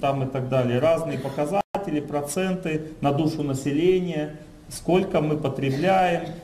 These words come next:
сколько мы можем себе позволить и сколько мы производим. Так? Они считают, государство считает, что это показатель счастья человеческого.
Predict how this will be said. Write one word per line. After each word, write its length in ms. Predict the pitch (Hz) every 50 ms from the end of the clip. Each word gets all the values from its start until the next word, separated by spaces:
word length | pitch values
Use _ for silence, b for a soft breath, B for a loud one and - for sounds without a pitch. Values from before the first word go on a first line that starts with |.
| -
сколько 340 | - - - 190 185 190 180
мы 140 | 160 165 160
можем 340 | 160 160 160 156 156 147 135
себе 240 | - - 147 147 147
позволить 680 | 147 - 175 175 175 202 208 220 226 214 208 196 -
и 40 | -
сколько 340 | - - - 196 196 196 180
мы 160 | 170 170 165
производим. 760 | 170 165 160 160 151 131 127 123 117 110 104 107 104 98 - - - - -
Так? 320 | - 190 254 285 - - - - - - - - - - -
Они 220 | 147 165 208 226
считают, 540 | 233 - 214 - - 214 202 175 147 135 127
государство 540 | 147 147 - - 180 180 170 170 - - 147
считает, 360 | - - - - 147 135 135
что 160 | - - 185
это 140 | 196 - 214
показатель 600 | - 220 202 - 180 165 180 175 175 175 160 156
счастья 400 | - - 175 165 165 - - 120
человеческого. 720 | 120 - 127 123 120 117 110 107 113 - - - 117 110 -